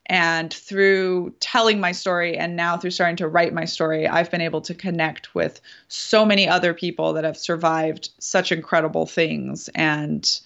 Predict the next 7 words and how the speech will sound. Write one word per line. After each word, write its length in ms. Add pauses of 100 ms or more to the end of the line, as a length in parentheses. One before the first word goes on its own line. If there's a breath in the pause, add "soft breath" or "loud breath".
(400 soft breath)
make 240
these 200
really 220
deep 220
connections. 840
And 640
other, 540